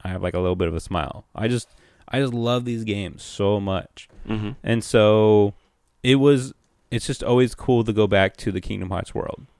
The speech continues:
Speaker 1: for me.
Speaker 2: Okay.
Speaker 1: Um, but then now that you've made me start being more critical of games
Speaker 2: As
Speaker 1: and
Speaker 2: you
Speaker 1: not,
Speaker 2: should
Speaker 1: and
Speaker 2: be.
Speaker 1: not just movies and T V shows,
Speaker 2: Mm-hmm.
Speaker 1: uh, <laughs> I s-, you know, I'm obviously picking it apart a lot more.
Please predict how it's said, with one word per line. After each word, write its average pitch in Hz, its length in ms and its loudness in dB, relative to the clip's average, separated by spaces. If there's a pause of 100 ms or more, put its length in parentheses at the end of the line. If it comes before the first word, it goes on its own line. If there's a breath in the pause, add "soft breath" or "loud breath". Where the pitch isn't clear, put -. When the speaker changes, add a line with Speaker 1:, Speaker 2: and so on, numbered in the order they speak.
Speaker 1:
for 101 180 2
me. 98 360 -4 (280)
Speaker 2:
Okay. 101 220 4 (140)
Speaker 1:
Um, 98 720 2
but 113 240 0
then 107 680 -2
now 104 200 0
that 92 220 -2
you've 95 320 -8
made 92 220 -2
me 87 380 -6 (480)
start - 260 -6
being 80 120 -4
more 65 160 -10
critical 82 420 -6
of 71 200 -8
games 104 720 -4 (520)
Speaker 2:
As 104 100 0
Speaker 1:
and 98 100 0
Speaker 2:
you 110 60 4
Speaker 1:
not, 107 80 0
Speaker 2:
should 92 140 2
Speaker 1:
and 110 100 0
Speaker 2:
be. 104 40 -2
Speaker 1:
not 104 160 0
just 95 220 -6
movies 92 360 -6
and 92 100 -12
T 127 120 -8
V 180 140 -4
shows, 92 580 -6 (160)
Speaker 2:
Mm-hmm. 117 200 -10 (100)
Speaker 1:
uh, 92 420 2 (160)
<laughs> - 180 -2
I 107 60 2
s-, - 240 0
you 123 100 -2
know, 95 120 0
I'm 101 180 -2
obviously 101 440 0
picking - 280 -6
it 92 100 -4
apart 90 300 0
a 87 40 0
lot 90 220 -2
more. 90 300 -8